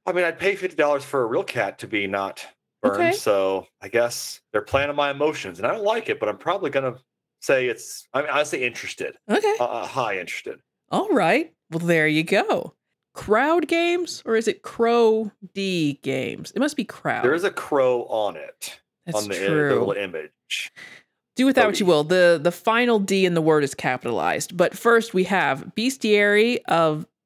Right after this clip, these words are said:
Speaker 2: Sigillum, Collector's Edition. This is two to four players, forty to sixty minute play time. It's sixty dollars. Control the Bestiary of Sigillum and win the war in the Kingdom of Two Castles.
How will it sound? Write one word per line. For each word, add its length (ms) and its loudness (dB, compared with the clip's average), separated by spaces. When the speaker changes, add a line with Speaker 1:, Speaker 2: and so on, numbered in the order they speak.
Speaker 2:
Sigillum, 680 2
Collector's 520 0
Edition. 480 0
This 120 -2
is 120 -6
two 140 2
to 80 0
four 160 0
players, 480 0
forty 460 0
to 140 -10
sixty 400 -2
minute 260 0
play 240 0
time. 500 -2
It's 180 -4
sixty 380 -4
dollars. 520 2
Control 520 2
the 100 4
Bestiary 1040 2
of 180 2
Sigillum 1040 0
and 280 2
win 240 4
the 80 4
war 680 2
in 140 -2
the 80 0
Kingdom 520 0
of 220 0
Two 240 -2
Castles. 760 -2